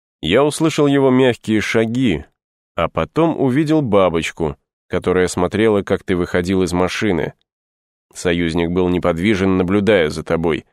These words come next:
Это было для меня наилучшим знаком. Если бы он возбужденно двигался вокруг, как это бывало раньше, словно недовольный твоим присутствием, то ход событий был бы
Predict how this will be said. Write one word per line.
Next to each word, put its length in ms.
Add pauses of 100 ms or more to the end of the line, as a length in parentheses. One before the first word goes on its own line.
(460)
Это 240
было 280
для 160
меня 260
наилучшим 640
знаком. 540 (720)
Если 420
бы 140
он 180
возбужденно 840
двигался 640
вокруг, 500 (240)
как 220
это 160
бывало 460
раньше, 460 (420)
словно 340
недовольный 580
твоим 280
присутствием, 760 (480)
то 140
ход 240
событий 520
был 260
бы 280